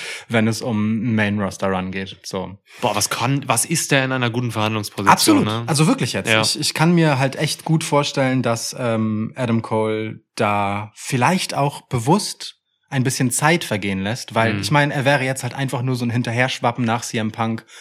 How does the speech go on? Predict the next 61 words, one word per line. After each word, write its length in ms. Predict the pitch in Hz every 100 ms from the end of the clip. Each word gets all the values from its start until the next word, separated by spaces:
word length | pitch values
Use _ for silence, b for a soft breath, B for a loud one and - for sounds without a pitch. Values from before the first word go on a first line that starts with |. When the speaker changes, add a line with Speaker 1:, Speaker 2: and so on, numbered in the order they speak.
| B
Speaker 1:
Das 140 | 185
ist 100 | 110
auch 160 | - 117
zu 140 | -
klein 260 | 113 113 113
für 120 | -
ihn, 160 | 117 113
glaub 220 | 113 110
ich. 200 | 110 - -
Speaker 2:
Mhm. 320 | 107 101 95
Speaker 1:
Ich 140 | 107 -
kann 140 | 214
mir 100 | 220
schon 200 | 175 160
gut 160 | 131 -
vorstellen, 520 | 147 139 - 127 131
dass 220 | 120 113
das 200 | 127 117
da 80 | 123
ein 100 | 117
bisschen 240 | 120 123
gepokert 440 | 110 - 131 127 104
wird, 220 | 113 107
weil 300 | 107 107 107
warum 200 | 107 110
sollte 280 | 113 110 120
er 80 | 117
nicht? 240 | 123 - B B B
Und 160 | 147
machen 220 | 156 180 196
wir 80 |
uns 140 | 170 131
nichts 180 | 127 113
Speaker 2:
Stimmt. 80 |
Speaker 1:
vor, 120 | 117 98
ne? 260 | 135 165 - _
Adam 300 | 151 160 165
Cole 260 | 156 143 135
ist, 300 | 120 - -
jetzt 160 | 135 -
mal 160 | 120 123
ganz 180 | 151
abgesehen 300 | 151 - 135
davon, 180 | 127 135
dass 100 | 120
er 60 | 110
ein 140 | 113
glänzender 480 | 117 127 147 131 120
In-Ring-Performer 760 | 135 117 98 101 101 98 95 90
ist, 180 | 98 - B B B B B B _ -
der 160 | 123
beste 340 | 110 151 - 156
Mic-Worker, 640 | 117 123 127 127 120 120
den 180 | 117 110
es 140 | 107
jemals 380 | 123 120 113 113
bei 100 | 110
N 140 | 107
X 180 | 110 -
T 140 | - 104
gab. 340 | 104 87 -